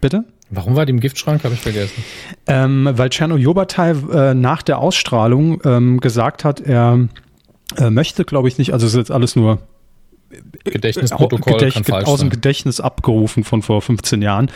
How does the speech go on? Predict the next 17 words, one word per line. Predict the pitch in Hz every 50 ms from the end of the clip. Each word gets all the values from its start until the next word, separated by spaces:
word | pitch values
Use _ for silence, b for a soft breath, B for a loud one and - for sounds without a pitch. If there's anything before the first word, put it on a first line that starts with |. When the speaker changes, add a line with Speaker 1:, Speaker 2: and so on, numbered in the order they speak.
| B B B
Speaker 2:
Ja. | 127
Speaker 1:
gesagt | 117 107 104 110 123 - -
hat, | - 139 -
er | 131 120
will | 107 123 143
nicht, | 160 147 - -
dass | 120 - -
die, | - 117 113 113 107
dass | 113 110 -
die | - 117
Folge | - - 117 113 104 123
ausgestrahlt | - 117 160 - - - - - - - 95 92 104 107
wird, | 110 123 156 - B B B B B B B
weil, | - 104 113 110 110 117 117 120 131
äh, | 117 123 113 104
Tscherno | 101 - - - 123 120 123 123
Jobatai, | 113 107 104 123 139 156 147 143 - - 143 143 143 143 147 143 131